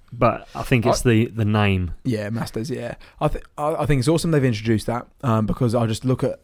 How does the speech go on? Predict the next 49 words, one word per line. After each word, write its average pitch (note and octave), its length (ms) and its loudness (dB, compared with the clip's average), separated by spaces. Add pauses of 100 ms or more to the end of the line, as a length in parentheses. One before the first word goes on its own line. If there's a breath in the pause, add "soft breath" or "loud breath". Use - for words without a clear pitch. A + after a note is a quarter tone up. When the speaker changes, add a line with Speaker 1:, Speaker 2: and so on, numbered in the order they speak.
(120)
Speaker 2:
like, G#2 320 -6 (100)
you A#2 100 -6
know, G2+ 60 -4
you G#2 140 -4
look A#2 160 -2
at A#2+ 60 -2
a G#2+ 40 -4
thirty-six, A2 520 -4
thirty-seven-year-old A2+ 580 0
guy, A2 340 2 (600 loud breath)
how C3+ 220 -2
are C#3 40 2
they C3+ 100 4
expected B2+ 380 -6
to - 80 -14
keep B2 220 -2
up A#2 140 -2
with A2 140 -8
some G#2+ 200 -2
twenty-year-old A2 600 0
young A2 260 0
gun? G#2 280 -6 (220)
Who's G#2+ 340 0
just A#2 140 -6
like A#2 420 -6 (380 loud breath)
Speaker 1:
You, E3 160 2
you D#3 200 -2
say C#3 260 4
that. G2+ 260 0 (200)
There's B2 280 0
some, C#3 500 -2
some D#3 300 0
guys D3+ 340 0
that G#2+ 160 0
Speaker 2:
S-, - 260 -2
some, B2+ 360 2 (120)
but B2+ 220 4
in C3+ 160 4
general, A2 480 4
I A2+ 120 6
Speaker 1:
Yeah. - 20 6
Speaker 2:
do A#2+ 200 4
think A2 220 2
it's A2+ 140 -2
a A2 40 0
good G#2 180 2
move, G#2 300 2
and F3+ 240 0
it - 140 -8